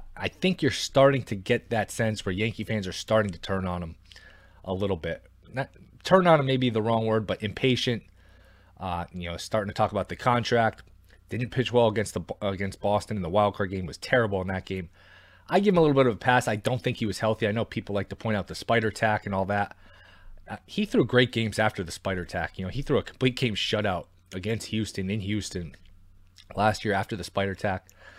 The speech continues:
I think, if you remember, he hurt his hamstring in September and he came back and he was just never the same. I think it was more of that, where he just wasn't completely healthy.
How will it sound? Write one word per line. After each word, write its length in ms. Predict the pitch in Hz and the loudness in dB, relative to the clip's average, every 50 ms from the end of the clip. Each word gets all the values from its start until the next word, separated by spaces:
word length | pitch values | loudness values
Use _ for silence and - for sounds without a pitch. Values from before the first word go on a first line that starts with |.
| - - - _ - | -20 -20 -20 _ -2
I 140 | - 180 202 | 2 2 2
think, 320 | - - 180 151 - - | 2 2 -2 -2 -2 -8
if 440 | - - 117 120 - - 113 - - | -12 -12 -10 -8 -4 -4 -4 -4 -2
you 60 | 120 | -2
remember, 260 | 120 135 156 156 117 | 0 0 0 0 0
he 60 | 101 98 | 0 2
hurt 140 | 110 147 | 2 0
his 120 | 131 - - | 0 0 -4
hamstring 400 | 110 117 120 - - - 110 98 | -4 -4 -4 -4 -4 -6 -4 -6
in 80 | 90 | -6
September 420 | - - 85 - - 107 104 92 92 | -6 -8 -8 -6 -4 -4 -4 -2 -4
and 60 | 87 | -6
he 60 | 85 | -6
came 200 | - - 104 101 | -6 -4 -4 -2
back 220 | 87 95 95 - - | -2 -2 -2 -2 -4
and 80 | 82 | -6
he 60 | 78 | -8
was 120 | 76 78 - | -8 -8 -8
just 180 | - 98 - | -8 -8 -6
never 340 | 90 90 95 98 98 95 87 | -4 -4 -2 -2 -2 -2 -4
the 100 | 80 85 | -6 -8
same. 300 | - - 90 87 85 82 | -10 -8 -8 -8 -8 -6
I 80 | 90 107 | -8 -8
think 220 | - 202 - - | -8 -10 -12 -12
it 60 | - | -14
was 140 | - - - | -16 -16 -14
more 200 | 87 85 85 80 | -12 -10 -10 -10
of 60 | 80 | -10
that, 220 | 80 82 85 76 71 | -10 -10 -10 -10 -12
where 80 | 78 | -12
he 60 | 76 76 | -14 -14
just 200 | 82 85 - - | -14 -14 -12 -10
wasn't 240 | 87 85 82 82 - | -10 -10 -10 -12 -14
completely 420 | - 92 - - 117 95 82 82 | -16 -16 -14 -12 -12 -10 -10 -12
healthy. 480 | - - - 95 85 - 85 78 - | -12 -10 -10 -10 -10 -10 -12 -12 -14